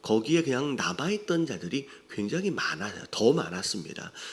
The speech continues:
근데 왜 그러면 칠십 년이라고 하는 시-, 이, 이 기간이, 어, 어떻게 보면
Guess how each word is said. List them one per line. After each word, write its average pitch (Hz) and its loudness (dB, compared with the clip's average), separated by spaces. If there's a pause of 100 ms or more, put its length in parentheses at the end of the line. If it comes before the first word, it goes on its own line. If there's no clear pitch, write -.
근데 139 6
왜 95 6
그러면 143 4
칠십 226 4
년이라고 120 2
하는 90 -2
시-, 151 -2 (160)
이, 104 2
이 120 2
기간이, 120 2 (420)
어, 98 4
어떻게 151 4
보면 139 6